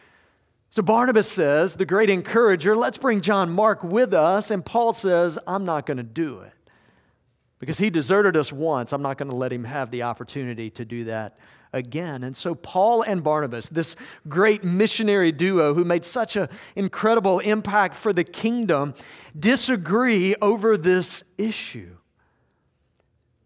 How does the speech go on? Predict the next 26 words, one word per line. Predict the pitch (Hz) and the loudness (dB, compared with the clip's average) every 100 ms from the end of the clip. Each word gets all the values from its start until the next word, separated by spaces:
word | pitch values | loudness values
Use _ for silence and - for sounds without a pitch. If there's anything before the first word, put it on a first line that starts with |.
| _ _ _ _ _ - | _ _ _ _ _ -6
And | 156 | 0
as | 226 170 | 2 2
a | |
result, | 175 131 208 185 156 | 0 2 2 2 0
they | 151 | -2
separate. | - - 220 - 120 92 - 117 - _ _ _ _ _ _ _ _ _ _ _ _ _ _ - | -2 -4 -4 -4 -10 -12 -16 -20 -20 _ _ _ _ _ _ _ _ _ _ _ _ _ _ -4
Barnabas | 156 196 220 190 175 - | 2 4 4 2 0 -2
takes | - 196 - - | -2 -2 -2 -8
John | 143 147 131 | -4 -4 -4
Mark | 117 110 127 151 | -6 -4 -4 -4
and | 156 143 | -6 -6
he | 120 220 202 165 - - | -2 0 0 -4 -14 -18
journeys | 143 151 208 180 165 147 214 | -4 0 2 2 -2 -4 -4
off | 156 147 160 170 - _ _ _ | -2 0 0 -4 -12 _ _ _
to | 165 | -10
Cyprus | - - 180 175 156 135 127 - | -6 0 2 2 0 -2 -4 -8
to | - 175 143 - - | -2 -2 -2 -12 -8
share | - 202 196 | 0 4 4
this | 175 175 - - - _ 147 | 4 0 0 -14 -20 _ -12
joy, | 127 185 214 180 143 | -2 4 6 6 2
this | 139 156 - | 0 -2 -4
hope | - 208 190 170 | -2 2 2 0
in | 160 | -2
the | 147 | 0
gospel. | 170 170 - 160 147 143 | 2 2 -2 0 2 2
And | 135 | -2